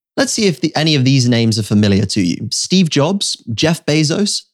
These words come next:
Larry Page, Sergey Brin, Sheryl Sandberg.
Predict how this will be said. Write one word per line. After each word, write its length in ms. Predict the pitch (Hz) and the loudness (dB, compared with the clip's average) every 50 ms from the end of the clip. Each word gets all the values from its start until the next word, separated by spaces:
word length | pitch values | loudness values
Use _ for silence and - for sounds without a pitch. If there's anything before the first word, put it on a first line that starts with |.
| _ | _
Larry 340 | - 131 151 202 202 208 202 | -2 0 0 2 2 0 0
Page, 540 | 196 - 170 175 180 190 196 196 - - - _ _ - | 0 0 0 0 0 -2 -2 -4 -6 -10 -12 _ _ -8
Sergey 460 | - - - - 185 208 226 220 220 | -8 -6 -4 -2 -2 -2 -2 -2 -2
Brin, 460 | 175 156 160 160 156 156 156 160 160 - - | 0 0 0 0 0 -2 -4 -6 -8 -8 -8
Sheryl 400 | - - - 143 180 175 156 147 | -6 -2 -2 0 0 0 0 -2
Sandberg. 640 | - - 143 123 117 110 92 101 101 107 107 - | -2 -2 -2 0 0 0 -2 -2 -4 -4 -6 -8